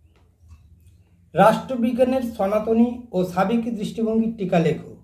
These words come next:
প্রথম প্রশ্ন হলো, রাষ্ট্রবিজ্ঞানে সনাতনী ও সাবেকি দৃষ্টিভঙ্গির টিকা লেখো। তোমাদের সনাতনী দৃষ্টিভঙ্গি টিকা হিসেবে দিতে পারে,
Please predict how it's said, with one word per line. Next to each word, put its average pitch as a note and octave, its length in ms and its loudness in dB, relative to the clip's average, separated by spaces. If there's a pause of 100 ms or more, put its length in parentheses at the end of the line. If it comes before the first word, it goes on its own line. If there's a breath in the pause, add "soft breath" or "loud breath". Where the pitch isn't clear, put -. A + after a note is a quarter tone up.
(880)
প্রথম A#3+ 320 2
প্রশ্ন A3+ 280 2 (120)
হলো, G#3 180 0 (380)
রাষ্ট্রবিজ্ঞানে G#3 880 0 (480)
সনাতনী F#3+ 500 2 (320)
ও E3+ 120 -2
সাবেকি A3+ 520 0
দৃষ্টিভঙ্গির F#3 680 -2
টিকা E3 220 -2
লেখো। B2 320 -8 (1400)
তোমাদের A3 240 2
সনাতনী F3 440 2
দৃষ্টিভঙ্গি A3+ 540 2
টিকা A#3 200 2
হিসেবে A#3 320 2
দিতে A3+ 120 0
পারে, A3+ 220 4